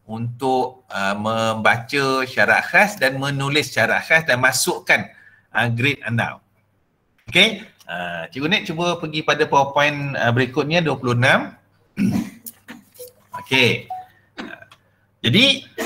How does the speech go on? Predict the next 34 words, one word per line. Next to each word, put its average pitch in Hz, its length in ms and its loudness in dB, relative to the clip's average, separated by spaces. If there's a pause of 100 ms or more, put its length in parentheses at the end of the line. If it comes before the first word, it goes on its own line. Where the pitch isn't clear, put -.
(840)
sambil 190 420 6
lalu 202 480 4
anda 165 320 2
tengok 196 480 -4
syarat 131 540 0
khas 120 340 2
tu, 127 400 -6 (400)
okey, 208 400 0 (480)
di 135 220 -2
bawah 185 280 6
syarat 175 380 2
khas 156 300 -2
tu, 117 260 -8 (460)
uh, 117 340 2
sebelah 123 320 -2
kiri 151 320 -4
tu 127 80 2
ada 120 160 2
satu 120 380 -2
tingkap 120 480 0
tu, 95 180 -12 (160)
okey, 165 320 -2 (160)
anda 190 300 4
boleh 220 240 2
klik 254 340 0
tau, 98 240 -2 (480)
uh, 123 320 4
prospek 175 460 2
kerjaya 165 420 0
kalau 139 240 2
anda 139 160 2
ambil 143 220 -6
program 120 420 0
tersebut. - 340 -12